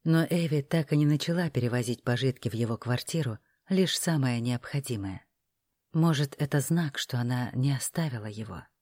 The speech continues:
Взяв одну из блузок Эвелин, Брэд опустился на кровать и стал вдыхать её аромат.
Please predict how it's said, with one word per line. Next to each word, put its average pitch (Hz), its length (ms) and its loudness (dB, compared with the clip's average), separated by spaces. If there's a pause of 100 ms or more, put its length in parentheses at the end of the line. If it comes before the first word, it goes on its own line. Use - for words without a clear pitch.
(880)
Взяв 139 520 2
одну 147 300 4
из 127 140 2
блузок 127 560 0
Эвелин, 127 580 0 (460)
Брэд 147 400 4
опустился 120 600 0
на 113 120 -2
кровать 127 540 -2 (160)
и 160 100 0
стал 170 360 0
вдыхать 139 640 -2
её 117 340 -2
аромат. 120 600 -4